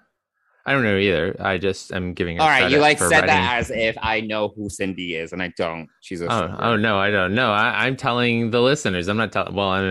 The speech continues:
Speaker 1: informing you. Cindy Appel wrote this episode, and I think she did a really great job.
Speaker 2: Has she done anything
Speaker 1: Uh,
Speaker 2: else?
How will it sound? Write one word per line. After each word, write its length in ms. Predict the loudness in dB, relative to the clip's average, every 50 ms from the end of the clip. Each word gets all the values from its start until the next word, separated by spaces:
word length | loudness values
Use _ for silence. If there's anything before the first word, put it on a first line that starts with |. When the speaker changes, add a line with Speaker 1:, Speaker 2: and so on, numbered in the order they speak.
| -2 -2 -4
Speaker 1:
informing 460 | -6 -4 -4 -2 -2 0 0 -2 -2
you. 180 | 0 -2 -2 -2
Cindy 360 | -2 -2 -2 0 0 0 -2 -2
Appel 680 | -2 -4 -4 -6 -6 -4 -2 0 0 2 2 0 0 0
wrote 240 | 0 0 0 0 -2
this 280 | -4 -6 -6 -8 -10 -8 -8
episode, 400 | -8 -6 -6 -4 -2 -2 -2 -2
and 100 | -2 -2
I 80 | -4
think 200 | -4 -4 -8 -8
she 120 | -8 -6 -4
did 160 | -4 -2 -2
a 80 | -2 -2
really 340 | 0 2 2 2 2 0
great 260 | 0 -2 -2 -4 -4 -4
job. 400 | -4 -4 -2 -4 -4 -8 -10 _
Speaker 2:
Has 120 | -10 -10 -8
she 60 | -4
done 140 | -4 -2 -2
anything 200 | -2 -2 0 0
Speaker 1:
Uh, 180 | 0 0 0 -2 -4
Speaker 2:
else? 200 | -6 -8 -10